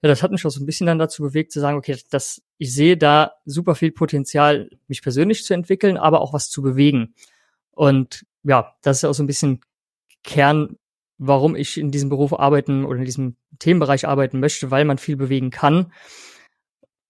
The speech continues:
Genau, und habe dann dort gestartet, einmal erst oder zunächst im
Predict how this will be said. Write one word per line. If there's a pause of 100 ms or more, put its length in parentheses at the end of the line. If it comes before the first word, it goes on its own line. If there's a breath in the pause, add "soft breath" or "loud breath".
Genau,
und (360)
habe
dann
dort (100)
gestartet,
einmal
erst
oder
zunächst
im